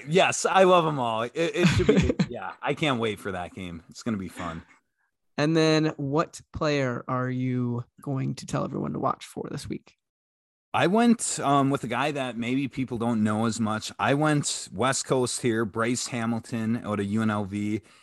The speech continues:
Speaker 1: He's a lethal scorer. He's second in the conference in the M W C with nineteen point eight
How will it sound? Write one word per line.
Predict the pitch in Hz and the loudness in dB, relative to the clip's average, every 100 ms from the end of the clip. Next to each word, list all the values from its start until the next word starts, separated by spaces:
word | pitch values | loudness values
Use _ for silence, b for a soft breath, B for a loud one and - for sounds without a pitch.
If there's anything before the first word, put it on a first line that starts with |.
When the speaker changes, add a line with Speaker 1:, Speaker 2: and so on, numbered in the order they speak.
| b | b
Speaker 1:
He's | - 127 | -6 0
a | 117 | 2
lethal | 123 190 233 156 127 | 4 4 2 0 -4
scorer. | - 117 104 104 113 | -6 -4 -2 0 -2
He's | 110 120 107 | -2 -2 -2
second | - 151 143 165 | -2 -2 0 0
in | 139 | 0
the | 127 | 0
conference | - 117 113 117 110 113 - | -2 -4 -4 -4 -6 -6 -2
in | 107 | -2
the | 107 | -2
M | 117 110 110 104 | 0 0 0 -2
W | 104 101 104 | -6 -2 -2
C | 98 - 107 95 98 | -4 -4 -6 -4 -4
with | 95 87 | -4 -6
nineteen | 110 104 110 104 113 104 | -6 -2 -2 -4 -4 -4
point | - 110 101 | -4 -6 -6
eight | 104 | -8